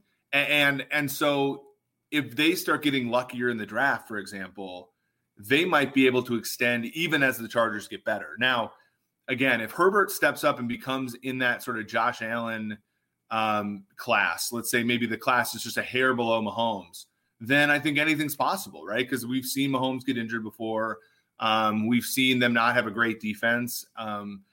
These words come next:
their depth is an issue because they pay so many of their stars a lot of money. So I, I would still put them firmly as underdogs. I think the Chiefs are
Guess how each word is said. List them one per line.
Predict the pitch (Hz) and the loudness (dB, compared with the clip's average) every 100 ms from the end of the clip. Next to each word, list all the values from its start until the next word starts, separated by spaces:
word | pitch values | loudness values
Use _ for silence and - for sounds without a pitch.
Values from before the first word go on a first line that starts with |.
| _ | _
their | 120 113 113 | 2 2 4
depth | 120 117 - | 2 2 2
is | 123 | 0
an | 120 | 0
issue | 120 - | -2 -2
because | 120 117 113 | -4 -2 -4
they | 113 | -4
pay | 107 113 | -4 -6
so | 110 117 | -4 -4
many | 113 | -4
of | 110 | -2
their | 104 | -4
stars | - 110 113 | 0 0 0
a | 110 | 2
lot | 107 | 0
of | 104 | 0
money. | 101 104 98 95 - - | -2 -4 -6 -10 -20 -4
So | - 170 156 139 | 2 2 2 0
I, | 147 143 | 0 2
I | |
would | 170 185 | 6 4
still | 180 170 | 4 0
put | 160 160 | 0 -2
them | 147 131 | 0 -2
firmly | 120 135 143 135 | 2 0 2 0
as | 117 | 0
underdogs. | 117 131 147 160 131 | -2 2 2 2 -2
I | |
think | 117 110 | -4 -8
the | |
Chiefs | 110 123 120 - | -6 -4 -4 0
are | 117 113 113 107 | 2 2 2 -2